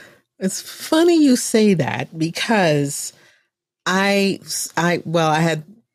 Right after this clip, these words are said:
my original website was a WordPress website. And so I'm, I'm new to Kajabi. So I'm starting to move a lot of my things from WordPress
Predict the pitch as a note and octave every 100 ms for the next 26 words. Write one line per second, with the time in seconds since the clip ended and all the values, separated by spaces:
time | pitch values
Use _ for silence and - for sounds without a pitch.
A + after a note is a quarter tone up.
0 | _ _ D#3+ D#3+ E3 G3+ G#3+ F#3+ E3+ D#3+
1 | E3 D3+ D3 C#3+ C#3 C3+ C#3 B2+ - -
2 | - - - _ - D3+ D3 C#3+ D3 C#3+
3 | D3 C#3+ D3 D#3+ F3+ G#3 G3 F3+ D3 B2+
4 | B2 B2+ D3+ - D#3 C#3+ C#3 C3+ - _
5 | _ _ _ _ D#3 D3 - D#3+ D#3+ D#3
6 | C#3+ C#3+ D#3+ D#3+ C#3+ C3+ C#3 C#3+ C#3 C3+
7 | C3+ D3 C#3 C#3 C#3 D3 F3+ C3 - C3+
8 | C3 - -